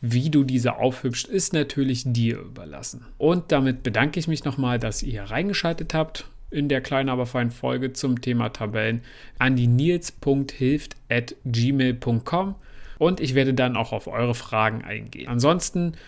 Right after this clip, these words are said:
wenn du jetzt noch Interesse hast an, an einem weiteren Programm von iWork, es ist ja immer Pages, Numbers und Keynote, zum Beispiel Numbers, habe ich dir auf der linken Seite meine Numbers-Playlist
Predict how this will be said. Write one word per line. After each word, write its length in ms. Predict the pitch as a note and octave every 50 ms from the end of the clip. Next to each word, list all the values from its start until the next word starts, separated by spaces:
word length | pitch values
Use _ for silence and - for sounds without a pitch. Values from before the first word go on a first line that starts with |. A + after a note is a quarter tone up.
| - - -
wenn 220 | B2 A#2+ C3 D#3 F#3
du 80 | F3+
jetzt 220 | D3+ D3 C#3+ - D#3
noch 160 | D3 B2+ E3
Interesse 440 | D#3 B2 - B2+ B2+ B2+ B2 - B2
hast 160 | G#2+ - -
an, 160 | B2 A#2+ A#2
an 220 | A#2+ A#2 A#2+ A#2+
einem 360 | A#2 G#2+ G#2+ G#2+ G2+ G2+ G2+ A2
weiteren 600 | G#2+ A2 D3+ F3 - D#3+ C3 C3+ C3 B2 A#2+ A#2+ - - - - - - - -
Programm 640 | - - A#2+ G#2+ G2 - A2 - A2+ B2 D3 E3+ E3
von 380 | - - - A#2+ A2+ B2 - - -
iWork, 680 | A#2 C#3+ F3 F#3 D3 A#2 A2 G2+ G#2 B2 D3+ D#3 - -
es 140 | - -
ist 140 | B2 A2+ -
ja 100 | B2 A#2
immer 200 | G#2+ A2 G2 F#2+
Pages, 680 | - - - - A2+ A2 A2 - - B2+ A2 - -
Numbers 520 | A2+ G2+ G#2 G#2+ A2 A2+ G#2+ G#2+ - - -
und 100 | G#2 -
Keynote, 460 | - - E3+ E3 D#3+ D3 D3 C#3+ - - - - - - - -
zum 180 | - - C#3+ C#3
Beispiel 280 | C3+ C3 A#2+ - C#3
Numbers, 420 | C3 C3 B2+ C3+ C3+ C3 B2+ - A#2+
habe 140 | C3 C#3+ D#3+
ich 100 | - -
dir 140 | D3+ C#3+
auf 80 | B2 -
der 100 | - A2
linken 340 | G#2 A#2+ C3+ D3+ - D3+ B2+
Seite 280 | C3 B2 A#2+ A#2 A#2+
meine 280 | A2+ G#2+ G2+ G2 G2+ G2+
Numbers-Playlist 1300 | G2+ G2+ A2 A#2 C3+ C#3+ D3 C#3 C3+ B2+ - - - - - A#2 A2 G#2+ G#2+ G#2+ G#2+ G#2 - - - -